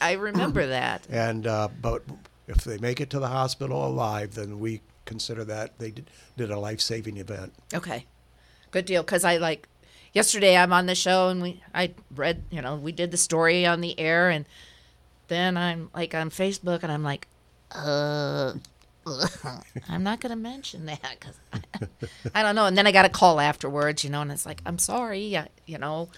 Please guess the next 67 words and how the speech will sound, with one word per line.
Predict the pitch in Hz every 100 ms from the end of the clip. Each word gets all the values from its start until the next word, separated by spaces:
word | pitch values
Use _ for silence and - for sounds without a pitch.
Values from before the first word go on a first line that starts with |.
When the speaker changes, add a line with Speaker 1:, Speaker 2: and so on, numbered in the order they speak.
| - - -
Speaker 2:
Uh, | 135
I'm | 143
Speaker 1:
I | 123
Speaker 2:
very | 262
Speaker 1:
don't, | - 359
Speaker 2:
sorry | - 127
Speaker 1:
I | 254
don't | 302 359
Speaker 2:
too, | 139 110
but | 101
Speaker 1:
put | 302 285
Speaker 2:
it's |
Speaker 1:
things | - 302 277
out." | 247 233 226 233 - -
Speaker 2:
Mm-hmm. | - 196 202 -
Speaker 1:
Um, | 214 202 214
you | 254
know, | 220 214 -
like, | 190 277 - -
I, | 339 - - -
I, | 214 - -
I | 302
have | 359 277
a |
scanner, | - 151 131 71
so | - - 302
I | 320
hear | 349 - 359 359 185
accidents | 151 - - - - 147 208
and |
I | 233 285
hear | - 294 302
things | - 196 180
that | 160
are |
going | 147 156 151
on. | 151 147
And | 151 - - - - -
used | 320 370 -
to | 233
be | 202
back | 175 170 160
in | 165
the | 165
day, | 165 175 -
I | -
don't | 269 214
do | 214
it | 208 185
anymore. | 170 165 165 160 180 170
I, | 165 151 -
I | -
can't | 185 226 185
get | 175
around, | 185 190 175
but |
I | 180
used | 190 190 -
to |
be | 170 185
the | 180 190
ambulance | 196 180 151 147
chaser, | - 165 127 - 120 120
and | 131
Speaker 2:
Mm-hmm. | 90 90 101 95 104
Speaker 1:
you | 180
know, | 165 165 165